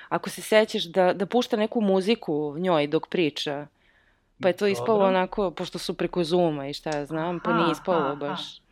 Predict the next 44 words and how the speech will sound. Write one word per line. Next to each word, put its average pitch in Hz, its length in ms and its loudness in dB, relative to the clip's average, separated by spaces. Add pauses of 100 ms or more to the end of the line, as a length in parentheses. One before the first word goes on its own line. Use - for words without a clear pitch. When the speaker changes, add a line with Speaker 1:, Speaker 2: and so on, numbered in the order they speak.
(840)
Speaker 2:
Ne 165 400 -2
znam 147 180 -4
za 135 100 -10
to, 135 240 -2
ne 143 220 -4
znam, 135 180 -6
Speaker 1:
Pa 127 80 -2
Speaker 2:
možda 370 200 4
Speaker 1:
nešto 381 200 2
ona 453 80 2
Speaker 2:
nije. 370 100 4
Speaker 1:
muzika 349 320 4
kad 269 160 2
pre-, - 200 0
previše 285 380 6
pričaš 226 460 2
na 190 240 0
dodalama 196 420 6
nagrada, 277 360 2
pa 247 160 -2
ti 247 120 -2
puste 262 300 -2
muziku 226 420 0
da 226 100 2
ti 226 120 -6
Speaker 2:
Mhm. - 220 -16
Speaker 1:
signaliziraju 220 760 6
da, 196 140 -2 (140)
da 196 140 0
treba 202 220 8
završiš. 165 600 2 (920)
I 190 120 6
onda 208 180 12
on 226 100 12
njoj 240 140 10
puštao 240 320 4
na 214 100 6
telefonu 208 540 6
neku 175 220 2
muziku, 185 400 4
kao, 175 140 2
"Ajde, 151 260 2
završavaj", 143 580 -6
kao. - 180 -6